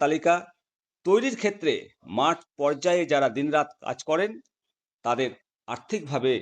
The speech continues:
সম্মান জানানো নির্বাচন কমিশনের কর্তব্য। ভোটার তালিকায় হালনাগাদ এবং ভোটারদের সহযোগিতা, সহায়তা গণতান্ত্রিক প্রক্রিয়াকে শক্তিশালী করার জন্যই এই পদক্ষেপ।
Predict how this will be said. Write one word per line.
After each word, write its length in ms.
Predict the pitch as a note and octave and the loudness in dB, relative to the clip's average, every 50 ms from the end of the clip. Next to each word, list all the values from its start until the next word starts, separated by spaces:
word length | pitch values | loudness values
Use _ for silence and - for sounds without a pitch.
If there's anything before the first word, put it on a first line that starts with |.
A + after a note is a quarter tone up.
| - - _ _ _ - | -6 -12 _ _ _ -12
সম্মান 540 | - - - - A#2 A#2+ C3 C#3+ D3 C#3+ B2+ G#2+ | -12 -10 -4 -2 -2 -2 0 0 0 0 0 0
জানানো 400 | A2 A#2+ C#3 E3 G3+ G#3+ G#3+ E3+ F3+ G#3+ G#3+ - _ _ _ _ | 0 2 2 2 2 2 2 2 2 0 -2 -8 _ _ _ _
নির্বাচন 440 | - G#2+ B2 C3 C3+ B2 - C3 B2 A2+ | -6 -2 0 2 0 0 0 -4 -8 -6
কমিশনের 400 | - A#2 A#2 A#2 - B2 G#2+ G2+ | -6 -4 -6 -4 -4 -4 -4 -4
কর্তব্য। 500 | - - A#2+ - - - C#3+ C3 G#2+ F2+ G2 - - _ _ _ _ _ _ _ _ _ _ _ _ _ - | -2 -2 -4 -4 -4 -4 -6 -6 -6 -8 -10 -10 -10 _ _ _ _ _ _ _ _ _ _ _ _ _ -8
ভোটার 280 | F2 B2+ D#3+ F#3+ G3+ G3 A#3 | -4 2 2 2 2 2 0
তালিকায় 480 | A#3 A#3+ A#3+ - G3+ D3+ C#3 D3 - - _ _ _ _ _ _ _ _ _ _ _ _ _ - | -2 -2 0 2 4 4 4 2 -2 -8 _ _ _ _ _ _ _ _ _ _ _ _ _ -4
হালনাগাদ 540 | C3+ D3+ F3 F#3+ G3 F#3+ E3+ D#3 B2+ G#2 - - _ _ _ _ | -2 0 2 2 2 2 4 4 2 2 -2 -8 _ _ _ _
এবং 220 | - C#3+ D3+ D#3 C#3+ B2+ | -6 -2 0 0 0 0
ভোটারদের 520 | - - C3+ C#3+ F#3+ F#3+ F3+ - - F3+ D#3+ | -2 -4 -2 0 2 0 0 0 -2 -4 -4
সহযোগিতা, 720 | - - - C3+ D3 F3+ E3 F#3+ F3+ F3 E3+ E3+ F3 C#3 G#2 - - _ _ _ _ _ _ _ _ _ _ | -4 -6 -6 -4 -4 -2 -2 0 0 0 0 2 2 2 2 0 -4 _ _ _ _ _ _ _ _ _ _
সহায়তা 580 | - - E3+ D#3+ F#3+ F#3+ F3+ F3 - - B2+ G#2+ - - - - _ _ _ _ _ _ _ _ _ _ _ _ _ _ | -4 -2 2 2 4 2 2 0 0 0 0 0 -2 -4 -10 -16 _ _ _ _ _ _ _ _ _ _ _ _ _ _
গণতান্ত্রিক 580 | G2+ A#2+ D3 E3+ F3+ - G#3+ G#3 G3+ G#3 G3 - - | 0 2 2 2 2 2 2 0 0 -2 -6 -4 -4
প্রক্রিয়াকে 540 | F3 E3+ - F#3 G#3 G3+ F#3 - E3+ D3 G#2 E2 - _ _ _ _ _ _ _ _ - | -4 -4 -2 2 2 2 2 2 0 -2 -2 -4 -6 _ _ _ _ _ _ _ _ -14
শক্তিশালী 720 | - - - D3+ D3+ D3 - - D#3+ - D#3 C3+ C3 B2 | -12 -8 -4 -4 -4 -4 -4 -4 -2 0 0 0 0 0
করার 300 | B2 B2 B2+ C#3 D3+ D3 | 0 2 2 2 0 0
জন্যই 340 | F#3 F#3 F#3 F#3+ G#3+ A3+ G3+ - _ _ _ _ _ _ _ _ _ - | -2 -2 0 0 0 -2 -4 -8 _ _ _ _ _ _ _ _ _ -2
এই 140 | B2+ C3 B2+ C3 | 0 0 0 0
পদক্ষেপ। 560 | B2+ B2+ A#2+ C3 C3+ - - - - G#2 E2+ | 0 0 0 0 -2 -4 -6 -6 -6 -6 -6